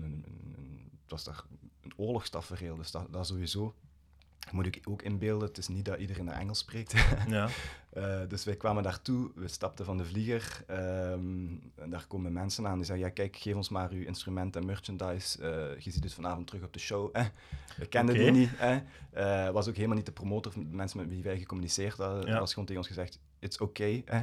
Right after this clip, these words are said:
Speaker 1: Oké, ja, we geven dat af." Dan word je naar een of andere buitenwijk van Kiev geloodst. In een van de verlaten, eh, appartementsgebouw uit, eh,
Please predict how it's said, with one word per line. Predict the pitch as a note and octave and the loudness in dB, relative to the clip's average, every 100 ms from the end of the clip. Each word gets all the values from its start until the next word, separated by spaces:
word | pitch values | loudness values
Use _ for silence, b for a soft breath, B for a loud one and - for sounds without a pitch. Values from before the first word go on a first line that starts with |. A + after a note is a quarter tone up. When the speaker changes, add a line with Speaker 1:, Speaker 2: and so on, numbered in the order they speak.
| B2 | 0
Speaker 1:
Oké, | - - G2+ | -6 -4 -2
ja, | G2 F2 | 0 -2
we | F2 | -2
geven | G2+ F#2+ | 0 0
dat | F#2 | 2
af." | G#2+ - - b b b | 2 0 -8 b b b
Dan | F2+ | -6
word | F#2 - | -6 -4
je | |
naar | A2 | -2
een | G#2 | 0
of | G2+ | 0
andere | E2 G2+ F#2+ F2 | 2 2 2 0
buitenwijk | D#2+ G#2+ G#2+ G#2 G2+ | 2 2 4 4 4
van | - F#2 | 2 -4
Kiev | - G#2+ A2 | 0 0 0
geloodst. | A#2+ A2+ A2+ - - - - - - - - - - | 2 2 2 -2 -6 -16 -20 -20 -20 -20 -20 -12 -6
In | F#2+ | -2
een | F#2+ | 0
van | G2 | 0
de | F2 | 0
verlaten, | F2+ F2+ F#2 G2+ A2 F#2 B B B B | 0 4 4 6 4 2 B B B B
eh, | G2 G2 F#2 F2+ | 2 4 2 2
appartementsgebouw | D2+ - - G2 G2 A2 - G#2+ A2 G#2+ | 0 2 4 6 6 4 2 6 8 8
uit, | G2+ G2+ | 6 0
eh, | - | 2